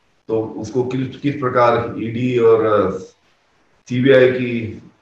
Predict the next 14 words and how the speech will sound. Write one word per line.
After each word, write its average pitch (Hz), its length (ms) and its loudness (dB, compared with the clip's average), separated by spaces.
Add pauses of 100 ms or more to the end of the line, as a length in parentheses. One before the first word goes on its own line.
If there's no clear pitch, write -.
(260)
धमकी 107 280 -2
दी 117 160 -4
जाती 113 300 2
है, 120 80 -2
उसके 120 260 -4
तरफ 113 240 -2
से 123 60 -2
कार्रवाई 110 340 -2
करने 110 540 -4 (220)
की 110 100 -12
शुरुआत 113 340 -2
हो 104 120 -4
जाती 104 280 -2
है। 85 260 -8